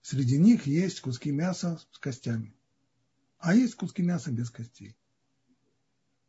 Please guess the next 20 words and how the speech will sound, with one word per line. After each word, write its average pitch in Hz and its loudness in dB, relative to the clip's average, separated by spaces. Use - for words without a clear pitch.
Могу 127 6
ли 180 10
я 165 6
отобрать 127 -2
куски 123 -6
мяса 131 -4
с 117 -6
костями 120 -2
и 110 -2
вынуть 117 0
их - -20
из 117 -16
кастрюли? 165 -6
Не 160 6
является 151 4
ли 139 2
это 131 -2
бурер? 139 -2
Ответ 233 -2
нет. 220 2